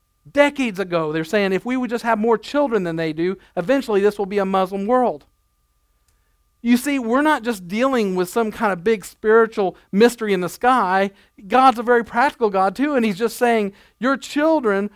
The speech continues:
are the most powerful tool you and I have."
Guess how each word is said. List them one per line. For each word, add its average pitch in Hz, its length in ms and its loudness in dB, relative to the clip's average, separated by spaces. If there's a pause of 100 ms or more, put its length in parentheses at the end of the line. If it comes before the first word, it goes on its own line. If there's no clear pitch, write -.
(140)
are 214 120 6
the 214 60 -2
most 226 300 -2
powerful 262 580 0 (160)
tool 196 460 0 (160)
you 240 260 -4
and 185 160 -2
I 190 120 0
have." 165 380 -4